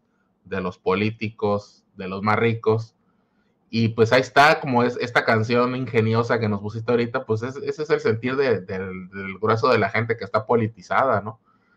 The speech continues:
También les dolió mucho, Toño, gente aquí del chat, esta foto del, del vendedor de dulces, creo que era vendedor de dulces en el metro, que traía su canasta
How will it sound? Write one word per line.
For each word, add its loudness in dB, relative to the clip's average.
También 4
les 8
dolió 10
mucho, 6
Toño, 0
gente -4
aquí -2
del -2
chat, 0
esta 0
foto 2
del, 0
del -4
vendedor 2
de 2
dulces, -2
creo 0
que -4
era 0
vendedor -2
de -4
dulces -6
en -2
el -2
metro, -2
que -4
traía -4
su -8
canasta -2